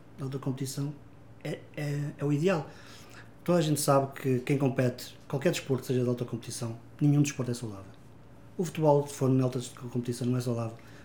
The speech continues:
Futuramente vais ter lesões para a vida toda. Boxe, atletismo, qualquer coisa que seja de alta competição, que te exija um esforço físico diário do teu treino,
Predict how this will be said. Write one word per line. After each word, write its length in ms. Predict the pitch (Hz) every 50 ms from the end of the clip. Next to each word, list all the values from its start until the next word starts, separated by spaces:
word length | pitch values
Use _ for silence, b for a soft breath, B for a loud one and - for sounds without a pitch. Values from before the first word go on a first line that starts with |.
| B B B B -
Futuramente 500 | - 131 127 139 139 127 123 123 120 127
vais 120 | 127 120
ter 120 | - - 117
lesões 540 | 113 110 107 110 117 117 113 110 - - - - -
para 80 | - 113
a 20 | 104
vida 140 | 107 107 107
toda. 240 | - - 113 113 110
Boxe, 500 | 110 117 127 127 123 127 - - - - B B B B B B B B B -
atletismo, 760 | 135 - 123 127 120 123 - 135 135 127 120 120 120 120 117 - - - -
qualquer 260 | - 165 151 185 170
coisa 220 | - 170 165 156 156
que 80 | -
seja 220 | - 156 143 139 131
de 60 | 147
alta 180 | 147 143 143
competição, 500 | 135 - 135 123 127 123 120 - 127 127
que 60 | 127 127
te 140 | - 143
exija 380 | 131 123 139 143 135 127 123 123 B B B B B
um 60 | 139
esforço 380 | 123 - - 156 147 139 - -
físico 320 | - 151 147 143 - 135
diário 380 | 127 127 131 127 127 123 120 117
do 60 | 117
teu 160 | - - 123
treino, 340 | 120 - 120 123 123 123